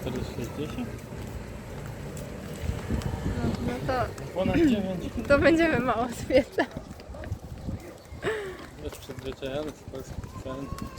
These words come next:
Speaker 2: Nie no, bez przesady, wakacje są raz w roku, trzeba korzystać. Idziemy teraz na plażę, zwiedzamy okolice.
Speaker 1: Ja proponował, czy idzie drugą stronę.
Speaker 2: No to idziemy. Ogarnęliśmy się szybko, ja z młodym wzięłam.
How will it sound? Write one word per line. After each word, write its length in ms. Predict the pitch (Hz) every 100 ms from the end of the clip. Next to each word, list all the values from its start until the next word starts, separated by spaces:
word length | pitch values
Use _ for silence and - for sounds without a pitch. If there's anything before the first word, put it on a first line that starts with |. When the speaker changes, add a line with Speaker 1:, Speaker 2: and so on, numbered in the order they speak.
| - 113 - 202 208 - - 214 220 208
Speaker 2:
Nie 160 | 214
no, 100 | 214
bez 160 | 190 196
przesady, 440 | - 208 202 196
wakacje 440 | 196 202 208 208 214
są 300 | - 196 202
raz 200 | 202 196
w 80 | 202
roku, 300 | 208 - 214
trzeba 260 | - 190
korzystać. 520 | 190 190 202 - 208 - -
Idziemy 240 | - 214 208
teraz 300 | 214 202 -
na 180 | 208 208 - - - - - - - - - -
plażę, 460 | 240 240 247 240 247 - 240
zwiedzamy 580 | 226 214 220 220 220 214
okolice. 520 | 196 - 156 160 -
Speaker 1:
Ja 100 | 160
proponował, 360 | - 156 165 160 -
czy 100 | 160
idzie 140 | 156 156
drugą 320 | 147 147 147 147 -
stronę. 440 | 139 143 139 151 156 -
Speaker 2:
No 120 | 226 220
to 80 | -
idziemy. 360 | 220 214 214 208 - - - - - - - - - - - - - -
Ogarnęliśmy 840 | 226 220 226 226 233 233 - 220
się 160 | 214 226
szybko, 420 | - 240 - 226
ja 160 | 220 220
z 60 | 220
młodym 380 | 226 226 226 233
wzięłam. 520 | 233 240 233 226